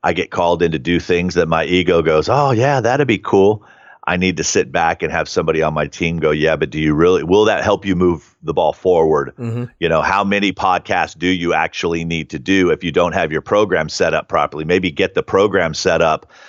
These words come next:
Speaker 1: so that the podcast will help drive people to this new program.
Speaker 2: Right.
Speaker 1: Uh, so that's kind of where, uh, I'm, I'm learning this year is to kind of control my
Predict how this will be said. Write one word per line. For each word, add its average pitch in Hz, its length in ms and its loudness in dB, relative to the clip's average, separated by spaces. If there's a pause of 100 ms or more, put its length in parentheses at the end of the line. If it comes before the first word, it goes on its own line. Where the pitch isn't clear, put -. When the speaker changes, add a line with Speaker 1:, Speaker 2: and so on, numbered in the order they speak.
Speaker 1:
so - 160 -2
that 87 220 0
the 87 80 -4
podcast 98 580 -2
will 85 140 0
help 82 220 -4
drive 82 300 0
people 87 300 -4
to 95 140 -2
this 82 160 -6
new 85 120 -2
program. 107 600 0 (100)
Speaker 2:
Right. 131 280 -2
Speaker 1:
Uh, 82 240 0
so 101 160 -2
that's 120 180 0
kind 120 260 -2
of 98 120 -2
where, 95 400 0 (240)
uh, 76 340 -4
I'm, 85 420 -4
I'm 82 180 -8
learning 90 460 0
this 87 280 -2
year 85 220 2
is 78 140 -4
to - 100 -14
kind 82 300 -2
of 76 200 -2 (220)
control 92 500 2
my 87 260 0